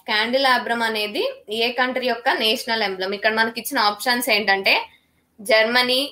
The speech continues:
యూఎస్ఏ, ఇజ్రాయెల్, నార్వే. ఇక్కడ మన కరెక్ట్ ఆన్సర్ ఏంటంటే candelabrum అనేది ఇజ్రాయెల్ యొక్క నేషనల్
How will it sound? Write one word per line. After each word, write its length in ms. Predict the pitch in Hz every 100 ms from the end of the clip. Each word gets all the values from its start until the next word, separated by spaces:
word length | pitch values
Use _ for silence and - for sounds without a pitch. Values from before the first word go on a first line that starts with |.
| - 214
యూఎస్ఏ, 560 | 233 240 240 - 262 254 269 208
ఇజ్రాయెల్, 540 | 208 220 226 226 254 415 - - 196
నార్వే. 420 | 202 214 208 185 - 202
ఇక్కడ 180 | 196 226 220
మన 80 | 226 220
కరెక్ట్ 340 | 202 214 - 233
ఆన్సర్ 280 | 240 - 202
ఏంటంటే 360 | 196 190 196 392 - _ _ _ _ 240
candelabrum 760 | 214 226 277 247 220 220 220 196
అనేది 320 | 196 190 339 539 - _ _ - 214
ఇజ్రాయెల్ 520 | 208 240 240 226 226
యొక్క 200 | 202 - 254 508 - 214 208
నేషనల్ 460 | 208 220 226 214